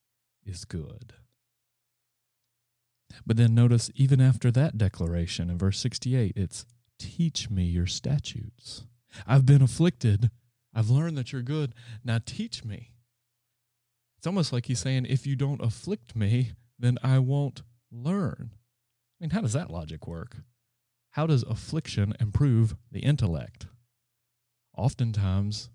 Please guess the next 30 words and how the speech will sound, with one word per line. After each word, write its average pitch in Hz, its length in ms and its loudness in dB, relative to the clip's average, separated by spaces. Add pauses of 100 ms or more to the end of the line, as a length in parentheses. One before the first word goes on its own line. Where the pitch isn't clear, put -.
when 101 140 -2
you're 98 120 2
going 113 440 4
through 110 220 4
affliction, 101 760 -4 (840)
it - 80 -10
doesn't 113 240 4
feel 160 280 4
like 87 240 0
it 80 300 -8
improves 98 400 0
the 90 120 -8
intellect. 85 580 -4 (400)
It 104 60 -8
doesn't 123 280 2
feel 160 460 0
like 101 200 2
it'll 87 180 -4
sharpen 90 480 -4
the 82 80 -10
concentration. 87 920 -8 (280)
Oftentimes, 107 580 0
when 95 100 0
you're 90 120 -2
going 104 440 2
through 107 280 2
affliction, 101 640 -6
you 82 100 -12
feel 87 320 -6
numb. 98 560 -4